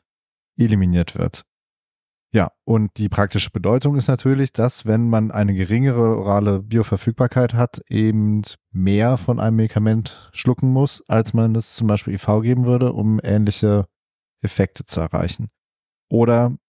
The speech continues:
man kann es sogar gar nicht oral geben, weil es einfach keine orale Bioverfügbarkeit hat und deswegen eben gar nicht wirkt, wenn man's nur als Tablette einnimmt. Ja, das nur als kleinen Refresher für alle Leute, die,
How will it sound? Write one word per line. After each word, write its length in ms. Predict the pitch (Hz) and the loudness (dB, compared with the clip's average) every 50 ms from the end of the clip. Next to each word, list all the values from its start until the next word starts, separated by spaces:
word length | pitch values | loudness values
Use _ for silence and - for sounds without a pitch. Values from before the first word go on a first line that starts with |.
| _ | _
man 180 | - 110 104 98 | -2 0 0 2
kann 140 | - 107 104 | 2 2 0
es 80 | 95 | 2
sogar 220 | 92 98 98 98 92 | 0 2 0 0 2
gar 200 | - 92 92 101 | 2 2 2 4
nicht 240 | 107 104 95 - | 2 0 0 -2
oral 320 | 113 101 95 98 98 104 95 | -4 0 2 2 2 2 2
geben, 400 | 92 101 98 92 98 101 95 - _ _ _ _ _ _ | 2 0 2 2 2 0 0 -2 _ _ _ _ _ _
weil 120 | _ 95 92 | _ -2 -2
es 80 | - | -2
einfach 280 | 95 92 - - 90 - | -4 -6 -6 -8 -10 -6
keine 460 | - - 107 107 101 95 95 90 87 - - _ _ _ | -2 0 2 2 4 2 0 0 -4 -8 -20 _ _ _
orale 340 | - 95 95 92 92 92 90 | -6 -2 0 0 0 0 0
Bioverfügbarkeit 840 | 95 101 98 - - 101 - 120 107 - - 110 - - 107 104 - | 0 0 -2 0 -2 0 0 0 0 0 -2 0 2 0 -2 2 2
hat 260 | 120 120 - - - _ _ _ _ _ _ _ _ _ _ _ _ _ _ | 0 0 0 -6 -18 _ _ _ _ _ _ _ _ _ _ _ _ _ _
und 160 | - 110 101 | 0 0 2
deswegen 320 | 95 92 - - 95 90 - | 2 0 0 0 0 0 -2
eben 140 | - 92 | -4 -6
gar 180 | - - 87 87 | -6 -4 -4 -4
nicht 140 | 87 - - | -4 -6 -8
wirkt, 320 | - - - - - _ _ | -10 -10 -10 -14 -20 _ _
wenn 140 | 120 113 | -8 -6
man's 320 | - - 113 - - - _ _ _ _ _ | -6 -6 -8 -10 -14 -14 _ _ _ _ _
nur 180 | - 113 104 - | 0 0 0 0
als 120 | - - | -2 -2
Tablette 380 | - - 92 98 92 - - - | -2 0 0 0 0 0 -2 -4
einnimmt. 380 | - 87 90 95 92 - - _ _ _ _ _ _ _ _ _ | -4 -4 -4 -4 -6 -8 -14 _ _ _ _ _ _ _ _ _
Ja, 140 | - 123 95 | 0 0 0
das 220 | 87 110 - - | 0 -2 0 0
nur 120 | 135 127 120 | 0 0 2
als 200 | 107 107 - - | 0 -2 -2 0
kleinen 260 | 120 113 107 107 110 | 0 0 2 2 0
Refresher 460 | 110 107 - - 113 110 - 151 143 | 0 -2 0 0 0 0 2 0 0
für 160 | - - - | 0 -2 -2
alle 120 | 101 113 113 | -2 0 2
Leute, 300 | 110 113 113 110 - 117 | 2 2 0 0 -2 -2
die, 220 | 113 110 110 107 | 0 2 0 2